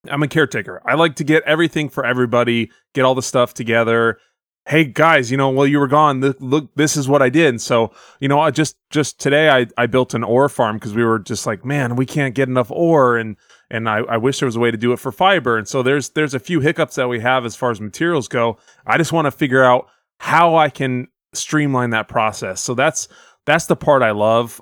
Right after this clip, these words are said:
I love kinda digging into the weeds there and, and getting all the materials we need to just keep advancing and getting, you know, better bases and, and better stuff, and then just, you know,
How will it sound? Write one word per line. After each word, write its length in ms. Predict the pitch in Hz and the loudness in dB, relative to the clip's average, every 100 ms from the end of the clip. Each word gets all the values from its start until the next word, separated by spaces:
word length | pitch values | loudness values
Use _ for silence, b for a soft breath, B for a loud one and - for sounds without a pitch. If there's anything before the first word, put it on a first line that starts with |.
| - | -8
I 80 | 110 | -2
love 560 | 120 135 135 123 - _ _ _ _ _ - | 2 2 0 -6 -16 _ _ _ _ _ -4
kinda 240 | 147 123 | -2 -2
digging 300 | 110 135 127 | -2 0 0
into 160 | 131 117 | -2 -2
the 80 | |
weeds 300 | 107 117 107 | -2 -2 -2
there 300 | 117 117 113 | 0 2 2
and, 320 | 117 110 107 120 | 0 -6 -8 -8
and 300 | 110 104 - b b | -8 -8 -10 b b
getting 240 | 143 139 139 | -2 0 0
all 200 | 120 123 | 0 0
the 80 | 123 | -2
materials 460 | 117 - 131 117 | -4 -2 -2 -2
we 100 | 117 | -4
need 200 | 117 113 | -4 -4
to 100 | - | -6
just 200 | 110 - | -6 -6
keep 200 | - 135 | -6 -4
advancing 680 | 123 98 113 113 - 117 110 - _ _ | -4 -2 -4 -4 -4 -6 -6 -12 _ _
and 220 | 117 110 104 | -8 -6 -4
getting, 400 | 117 113 110 120 | -2 0 -2 -4
you 100 | 117 | -4
know, 220 | 104 92 _ | -4 -4 _
better 240 | 135 120 107 | -2 0 0
bases 600 | 117 113 - 123 117 107 | -2 -2 -2 -2 -2 -4
and, 160 | 110 117 | -6 -6
and 160 | 110 98 | -6 -2
better 240 | 113 107 | -2 -2
stuff, 400 | - 120 113 - | -4 -2 -2 -4
and 120 | 107 | -8
then 260 | 104 104 90 | -8 -8 -10
just, 340 | 123 107 - _ _ _ - | -10 -10 -14 _ _ _ -16
you 80 | 104 | -12
know, 180 | 98 | -10